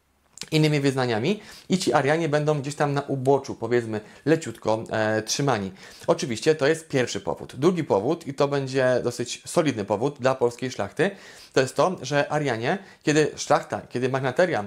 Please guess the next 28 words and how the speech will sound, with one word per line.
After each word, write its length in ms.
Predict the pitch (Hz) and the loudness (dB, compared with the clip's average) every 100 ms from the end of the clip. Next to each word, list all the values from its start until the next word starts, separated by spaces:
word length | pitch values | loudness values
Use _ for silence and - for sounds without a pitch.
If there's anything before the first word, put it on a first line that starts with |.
| 98 | -4
e, 140 | 120 | -4
przyjmowała 400 | 120 135 123 156 | -4 -2 4 2
ten 180 | 139 127 | 2 -6
arianizm, 540 | 120 120 104 135 196 202 - - | -6 -4 -4 -4 -4 -6 -10 -6
ona 220 | 147 156 - | 0 0 -2
zwalniała 640 | 127 131 143 135 151 185 | -6 0 0 0 0 0
swoich 400 | 185 - 131 131 | -2 -4 -4 -4
chłopów 420 | 127 123 - 147 - | -2 -4 -2 -8 -8
z 60 | |
pańszczyzny 800 | - 175 170 - 175 147 110 98 - - - - - - | -4 -4 -4 -2 2 2 2 -4 -4 -14 -20 -20 -12 0
i 560 | 127 123 151 214 214 202 | 4 6 4 4 0 -2
ci 140 | 170 | -2
chłopi 460 | 151 107 - 175 185 | 2 2 2 2 4
nie 140 | 190 | 2
musieli 420 | 226 214 185 147 | 2 2 2 4
odrabiać, 520 | 104 117 110 110 - 92 | 4 2 0 -2 -4 0
e, 480 | 117 113 113 113 | 2 4 4 4
swojej, 420 | 110 - 139 123 117 | 2 2 2 2 -2
powiedzmy, 480 | 120 123 123 120 113 _ _ _ _ _ _ - | -2 -2 -2 -4 -4 _ _ _ _ _ _ -2
działki, 380 | 135 143 139 131 | 2 4 2 -2
którą 220 | 131 123 | 0 2
otrzymali 380 | 123 - 123 120 | 0 -2 0 0
od 100 | 113 | -2
swojego 320 | - 117 113 | 0 2 2
pana, 320 | 117 185 160 - - - | 2 0 0 -4 -12 -8
e, 240 | - 123 - | -2 0 0
na 100 | 160 | 0
polu 300 | 180 117 | 2 0